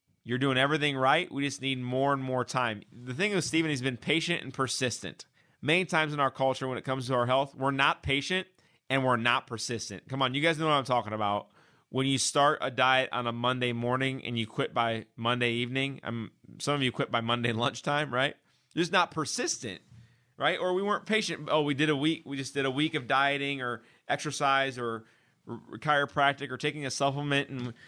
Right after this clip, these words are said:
and guess what? Eh, you know, it's not better yet. It's not better yet. Listen,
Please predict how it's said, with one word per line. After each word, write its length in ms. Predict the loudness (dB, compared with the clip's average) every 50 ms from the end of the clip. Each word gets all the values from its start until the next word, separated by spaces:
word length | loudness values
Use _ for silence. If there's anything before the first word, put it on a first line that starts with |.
| -10 -4
and 140 | -2 0 2
guess 180 | 2 0 0 0
what? 220 | -2 -2 -2 -4 -12 -8 -8
Eh, 140 | -6 -6 -6 -6 -4
you 80 | -2 2
know, 160 | 4 4 4
it's 180 | 4 2 0 2
not 160 | 2 0 2
better 220 | 2 0 0 2
yet. 260 | 2 0 0 -2 -4 _ _ _ _ _ _ _ _ _ -14
It's 120 | -10 -2 0
not 140 | 0 2
better 160 | 2 2 2 2
yet. 180 | 0 -2 0 2
Listen, 400 | 0 0 2 0 -2 -4 -4